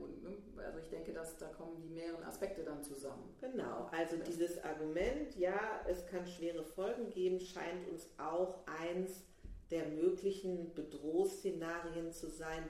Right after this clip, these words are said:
Speaker 2: die eher wieder eine Bewegungshemmung bewirken.
Speaker 1: Ja. Mhm.
Speaker 2: Und es, es gibt noch keine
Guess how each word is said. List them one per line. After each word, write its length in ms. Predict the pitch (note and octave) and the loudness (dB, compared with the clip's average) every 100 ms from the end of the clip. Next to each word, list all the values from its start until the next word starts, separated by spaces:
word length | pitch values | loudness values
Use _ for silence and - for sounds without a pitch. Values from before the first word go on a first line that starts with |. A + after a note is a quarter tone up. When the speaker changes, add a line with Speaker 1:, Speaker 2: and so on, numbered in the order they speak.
| - - | -8 -4
Speaker 2:
die 120 | D3+ | 0
eher 300 | E3 E3+ E3 | 2 2 0
wieder 400 | D#3 D#3 E3+ - | -4 0 0 0
eine 320 | C#3+ D3+ D#3+ D3+ | -2 -4 -4 -4
Bewegungshemmung 1900 | D3 C#3 D3 F3 - D#3+ D#3+ - - - - - - F#3+ F3 D#3 C3 A#2 - | -6 -6 0 2 2 -4 -6 -8 -10 -10 -8 -6 0 2 2 0 0 -2 -4
bewirken. 540 | C3 B2 - - - | -6 -4 -6 -4 -6
Speaker 1:
Ja. 440 | - - - - F#3 | -8 -10 -14 -8 -4
Mhm. 60 | |
Speaker 2:
Und 120 | D3 | 0
es, 200 | C3+ - | 0 0
es 160 | D#3 D#3 | -2 0
gibt 300 | F3+ F3+ - | -2 -2 -4
noch 200 | F3+ - | -4 -6
keine 640 | - D3+ D#3 E3+ E3+ E3+ | -10 -6 -2 -2 0 -4